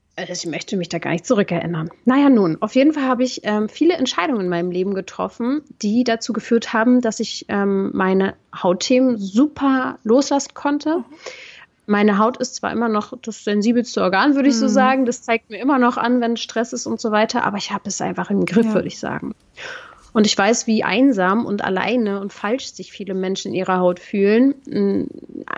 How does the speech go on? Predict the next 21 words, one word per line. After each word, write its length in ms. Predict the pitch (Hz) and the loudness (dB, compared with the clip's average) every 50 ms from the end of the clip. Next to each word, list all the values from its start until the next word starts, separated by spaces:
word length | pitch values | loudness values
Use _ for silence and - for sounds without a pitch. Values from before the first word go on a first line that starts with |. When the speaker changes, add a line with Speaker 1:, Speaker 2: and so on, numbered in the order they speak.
| - | -2
Speaker 1:
und 120 | - 208 - | 0 2 2
auch 200 | - - - - | 2 0 2 0
wirklich 240 | 233 233 262 226 - | 2 2 2 2 2
denken, 300 | 233 214 233 - 240 208 | 2 2 2 2 0 0
sie 80 | 196 202 | 0 -2
sind 160 | 190 202 - | -2 0 2
die 100 | 233 247 | 2 4
einzigen 540 | 233 226 247 277 254 - - 214 - 196 190 | 4 4 4 4 2 0 -8 -10 -8 -6 -2
Menschen 340 | 202 233 262 262 - 214 | 0 0 0 -2 -4 -6
mit 160 | 180 170 - - | -10 -8 -6 -6
Hautproblemen, 760 | 214 269 349 - - 156 - - 151 151 170 185 247 277 285 | -4 -4 -6 -6 -8 -10 -8 -6 -6 -4 -2 0 0 0 0
Speaker 2:
Mhm. 60 | 247 | 2
Speaker 1:
ja, 240 | 233 175 196 240 240 - | 2 2 0 0 0 0
weil 120 | 180 175 | 0 -2
es 140 | 175 - - | -2 0 0
im 160 | 196 196 190 | 0 0 0
Film 380 | - _ _ 226 214 214 208 196 | -2 _ _ 2 2 2 2 2
und 80 | 185 - | 0 -2
Fernsehen 380 | - 208 196 202 190 202 190 | -2 0 0 0 2 0 0
ja 100 | 185 180 | 0 2
nirgendwo, 720 | 180 185 185 185 180 185 180 - - 180 175 175 175 170 | 2 2 2 2 2 2 0 0 0 0 2 2 0 0